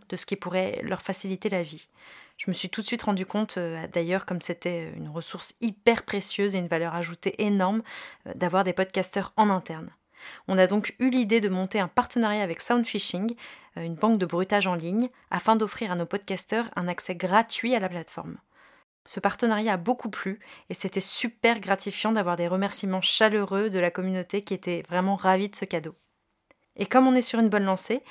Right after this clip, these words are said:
eh bien l'heure est à la réflexion pour deux mille vingt et un. Que ce soit pour créer et co-créer du contenu, pour et avec la communauté, ou bien monter des partenariats ou encore organiser des événements,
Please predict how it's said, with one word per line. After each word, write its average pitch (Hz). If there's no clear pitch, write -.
eh 196
bien 185
l'heure 226
est 208
à 175
la 165
réflexion 247
pour 180
deux 175
mille 240
vingt 214
et 165
un. 156
Que 240
ce 240
soit 285
pour 277
créer 226
et 180
co-créer 233
du 196
contenu, 196
pour 240
et 185
avec 190
la 190
communauté, 170
ou 226
bien 233
monter 233
des 240
partenariats 214
ou 196
encore 185
organiser 214
des 190
événements, 175